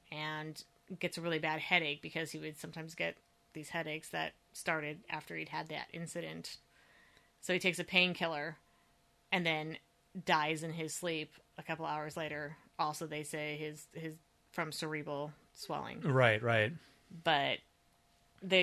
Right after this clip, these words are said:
Speaker 1: it was just kinda, like, weird, and they can, they think maybe the painkiller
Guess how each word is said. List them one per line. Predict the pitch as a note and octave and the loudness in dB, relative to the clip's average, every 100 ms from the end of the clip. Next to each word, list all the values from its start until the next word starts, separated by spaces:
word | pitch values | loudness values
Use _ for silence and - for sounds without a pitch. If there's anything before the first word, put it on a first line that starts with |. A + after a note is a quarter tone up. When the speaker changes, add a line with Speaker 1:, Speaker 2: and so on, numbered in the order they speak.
| - | 8
Speaker 1:
it | F#3 | 6
was | F#3 - | 6 4
just | F3+ - | 2 6
kinda, | F#3 | 6
like, | D#3+ D#3 | 6 4
weird, | E3+ F#3 F3 F3 F3 | 4 4 6 6 4
and | D#3 D#3 D#3 | 2 0 4
they | D#3+ | 4
can, | F3 E3+ E3 - _ _ | 4 0 -2 -8 _ _
they | F3 D#3+ | 4 6
think | F#3 F3+ | 4 4
maybe | G3+ F#3+ F#3+ | 6 6 4
the | F#3+ | 4
painkiller | G#3 F#3+ G3 G3+ G3 G3 G3 | 6 6 4 4 6 6 2